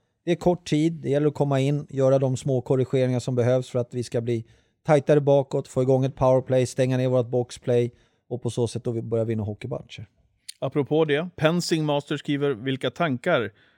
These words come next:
Speaker 2: har Tjomme kring vårt bedrövliga P P och B P?"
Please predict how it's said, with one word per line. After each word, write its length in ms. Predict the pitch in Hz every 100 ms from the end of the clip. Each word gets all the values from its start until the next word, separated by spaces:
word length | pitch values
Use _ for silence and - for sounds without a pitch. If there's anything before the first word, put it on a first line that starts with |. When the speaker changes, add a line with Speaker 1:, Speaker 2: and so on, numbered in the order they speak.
| _
Speaker 2:
har 180 | - 107
Tjomme 340 | - 117 110
kring 260 | 107 120 117
vårt 200 | 107 -
bedrövliga 720 | 123 131 113 139 214 156 120
P 260 | 104 143 110
P 240 | - -
och 160 | - 110
B 240 | 117 156 127 -
P?" 140 | 180